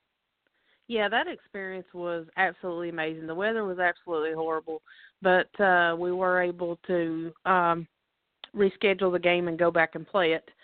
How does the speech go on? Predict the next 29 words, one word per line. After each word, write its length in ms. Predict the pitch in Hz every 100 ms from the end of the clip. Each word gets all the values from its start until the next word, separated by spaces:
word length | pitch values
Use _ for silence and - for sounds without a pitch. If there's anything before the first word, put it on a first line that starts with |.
| - - _
Uh, 180 | 196 185
however, 720 | 175 208 202 202 196 190 180 -
we 120 | 202
did 220 | 196 196
play 220 | - 190
for 160 | 185 185 -
seven 320 | 190 185 185
minutes, 320 | 170 156 156 _ - - _ _ -
um, 440 | 185 175 170 170 _ _ _ _ _ _ _
in 180 | 208 190
an 120 | 185
absolute 880 | 185 190 185 _ - 202 180 170 160 -
downpour, 580 | 185 185 185 - 185 175
massive, 680 | 180 180 175 - 180 175 165 _ -
the 80 | 180
hardest 360 | 180 175 -
rain 220 | 180 175 175
I'd 140 | 165
ever 200 | 175 170
been 240 | 165 175
in, 200 | 170 165
and 140 | 165 175
then 80 | 190
it 120 | 165
started 320 | - 180 170
lightning. 460 | 151 147 143 160 160 _ - - _ _
So 120 | 196
when 160 | 185 185
it, 180 | 185